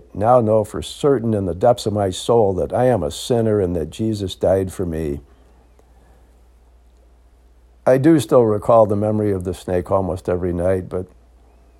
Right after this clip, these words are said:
really for some time now, I can no longer call it a haunting. And that relief can only have been possible through the divine mercy of you, dear God.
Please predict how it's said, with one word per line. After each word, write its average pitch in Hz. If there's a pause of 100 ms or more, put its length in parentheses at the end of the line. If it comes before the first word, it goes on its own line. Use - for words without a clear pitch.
(720)
really 151
for 110
some 120
time 113
now, 107
I 104
can 101
no 98
longer 90
call 87
it 71
a 76
haunting. 78 (1700)
And 98
that 117
relief 107 (960)
can 98
only 117
have 101
been 95
possible 98
through 90
the 82 (140)
divine 92
mercy 82
of 73
you, 80
dear 76
God. 73